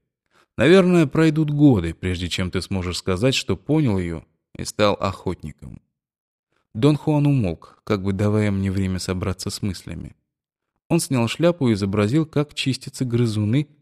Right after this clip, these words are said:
за которыми мы весь день наблюдали. Получилось очень забавно.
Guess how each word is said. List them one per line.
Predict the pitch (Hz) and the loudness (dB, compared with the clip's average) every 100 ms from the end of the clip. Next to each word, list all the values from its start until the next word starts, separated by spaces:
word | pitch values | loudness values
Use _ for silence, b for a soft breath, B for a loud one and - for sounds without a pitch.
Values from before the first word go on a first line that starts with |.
| _ | _
за | 98 98 | -6 -2
которыми | 104 - 107 104 98 92 | -4 0 0 2 0 -2
мы | 98 104 | -4 -4
весь | - 95 92 | -4 -6 -6
день | 90 90 95 | -4 -4 -2
наблюдали. | 90 87 92 85 85 80 104 _ _ _ _ _ _ _ | -4 -6 -6 -4 -4 -6 -14 _ _ _ _ _ _ _
Получилось | - 139 - 156 135 | -4 -2 0 0 0
очень | 151 - 135 | -2 -2 0
забавно. | 127 123 92 80 80 78 | 2 2 -2 -4 -10 -14